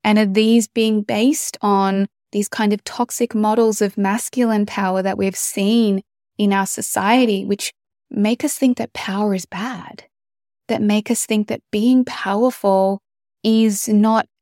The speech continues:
a desirable quality to embody? Or maybe you're holding belief systems that coming into your power and really shining and being your full self and owning who you are and what you want will cause people to not like you,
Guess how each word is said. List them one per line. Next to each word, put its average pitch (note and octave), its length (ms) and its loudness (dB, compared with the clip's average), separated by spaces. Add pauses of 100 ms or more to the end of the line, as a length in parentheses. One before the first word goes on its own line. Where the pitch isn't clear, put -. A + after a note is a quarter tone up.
(120)
a G#3 480 0 (120)
desirable G3 680 0
quality F#3+ 480 -2
to - 160 -6
embody? F#3 640 -4 (720)
Or A3 80 4
maybe A3 280 4
you're A#3 180 4
holding G#3+ 360 0
belief G#3 300 -2
systems G#3 580 0
that G#3 160 -4
coming G#3 360 2
into G#3 260 -2
your F#3+ 100 -4
power G#3+ 680 0 (320)
and G#3 320 2
really B3 320 4
shining G3 580 2
and F#3 120 -4
being G3+ 200 2
your G3 80 2
full F#3+ 240 -4
self F#3+ 480 -2
and F#3 240 -4 (100)
owning A3 360 2
who G3+ 100 2
you F#3+ 240 -2
are F#3 200 -2
and F#3 120 -4
what F#3+ 160 -4
you G3 140 -2
want B3+ 380 0 (280)
will A3 120 -2
cause A#3 340 0
people A#3 380 -4
to G#3 280 -2
not G3 280 -2
like G3 300 -8
you, - 180 -12